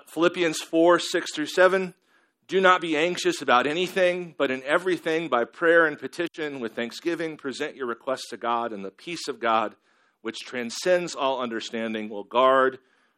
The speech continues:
your hearts and your minds in Christ Jesus." And Romans twelve twelve,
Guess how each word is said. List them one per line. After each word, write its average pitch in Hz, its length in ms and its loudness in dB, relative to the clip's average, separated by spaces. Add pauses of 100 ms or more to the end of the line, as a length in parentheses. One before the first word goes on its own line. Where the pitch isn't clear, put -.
(100)
your 113 140 -8
hearts 127 440 2
and 113 160 -10
your 107 120 -4
minds 107 560 -2
in 104 180 -14
Christ 98 360 -10
Jesus." 107 540 -10
And 95 160 -12
Romans 110 440 -6
twelve 104 320 -8
twelve, 107 500 -4